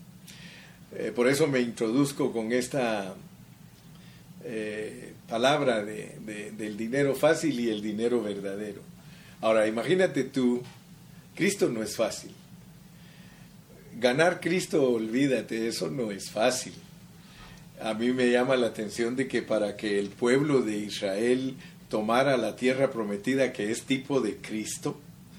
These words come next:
tenían que matar a todos los enemigos que estaban tomando posesión en esa tierra.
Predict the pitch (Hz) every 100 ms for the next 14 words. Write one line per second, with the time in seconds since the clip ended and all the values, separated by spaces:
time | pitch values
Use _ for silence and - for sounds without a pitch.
0 | - - - - - 127 123 131 139 131
1 | 123 131 127 110 - 127 135 - - -
2 | - - 110 - - - 165 196 202 202
3 | 196 165 165 151 127 117 120 110 104 113
4 | 139 143 143 139 - 104 - 120 123 127
5 | 123 104 110 120 120 113 101 98 87 113
6 | 113 110 101 104 101 98 - 117 104